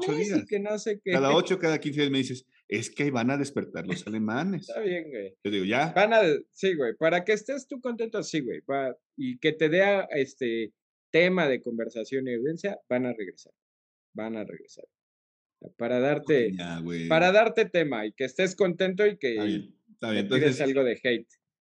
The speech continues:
Speaker 1: ahí de
Speaker 2: ¿tú cómo
Speaker 1: patadas
Speaker 2: viste a
Speaker 1: de ahogado.
Speaker 2: Mercedes? Vamos a entrar al, al tema Mercedes. ¿Tú cómo viste a Mercedes?
Speaker 1: Güey, se amplía la racha de George Russell, güey. Quinto lugar. Ahí, ahí sí los dos, ¿no? Le pronosticamos quinto lugarcito a Russell.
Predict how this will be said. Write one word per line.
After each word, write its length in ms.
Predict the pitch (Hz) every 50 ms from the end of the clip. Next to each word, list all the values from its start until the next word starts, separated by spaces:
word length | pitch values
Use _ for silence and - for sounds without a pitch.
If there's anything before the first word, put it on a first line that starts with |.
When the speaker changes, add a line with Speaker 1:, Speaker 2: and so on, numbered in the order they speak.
| _ _ _ -
Speaker 1:
ahí 380 | 110 110 113 117 113 113 110
de 180 | 107 107 104 101
Speaker 2:
¿tú 80 | - 220
cómo 200 | 214 233 220 214
Speaker 1:
patadas 160 | 196 196 -
Speaker 2:
viste 40 | 202
a 40 | 185
Speaker 1:
de 60 | 160
ahogado. 220 | 135 123 139 123 101
Speaker 2:
Mercedes? 300 | 85 82 - - _ _ _ _
Vamos 260 | 160 165 180 165 214
a 20 |
entrar 200 | 127 127 139 143 143
al, 120 | 139 131
al 140 | 120 113 110
tema 180 | 120 127 123 120
Mercedes. 360 | 107 98 90 101 92 90 -
¿Tú 80 | 165 165
cómo 160 | 190 185 175
viste 180 | 160 151 - 160
a 40 | 131
Mercedes? 560 | 110 98 - 98 82 80 - - - _ _ _ _ _
Speaker 1:
Güey, 240 | 131 143 156 175 175
se 120 | 175 175
amplía 300 | 147 139 127 - 151 165 180
la 140 | 185 175
racha 380 | 156 156 156 170 170 - 190 156
de 100 | 135 123 -
George 260 | 127 139 156 156 -
Russell, 480 | 113 107 98 87 90 147 - - 180 127 110
güey. 260 | 107 101 101 98 - _ _
Quinto 360 | _ - 123 147 156 - 180
lugar. 420 | 165 143 123 127 143 170 180 175 _ _ _ _ _
Ahí, 260 | - 131 151 185 208 -
ahí 180 | - 165 190 190
sí 120 | 190 220
los 200 | 214 202 190 160
dos, 240 | 160 185 180 180 -
¿no? 160 | 165 175 226 -
Le 100 | - -
pronosticamos 720 | - 131 123 117 110 - - _ 139 139 160 165 156 - _
quinto 260 | 147 151 151 160 160
lugarcito 600 | 147 127 113 110 107 107 - - 123 - - 139
a 60 | 131
Russell. 400 | 123 120 123 131 - 185 247